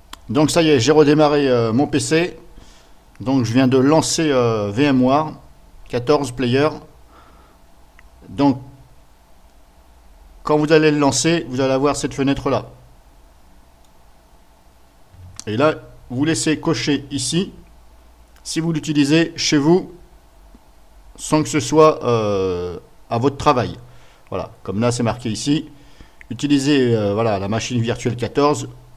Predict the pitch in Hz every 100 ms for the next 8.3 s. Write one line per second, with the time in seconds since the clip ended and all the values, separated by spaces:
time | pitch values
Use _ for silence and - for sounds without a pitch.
0 | 101 135 143 139 135 147 156 - - -
1 | 117 135 147 147 131 - 104 87 104 -
2 | - - - 98 123 120 113 120 - 110
3 | 131 143 120 - 123 117 139 - 139 120
4 | 120 104 98 - - - - - _ _
5 | _ _ _ _ 101 107 127 120 113 220
6 | - - 117 117 120 160 156 123 120 156
7 | - 147 113 92 117 120 147 147 147 143
8 | - 123 87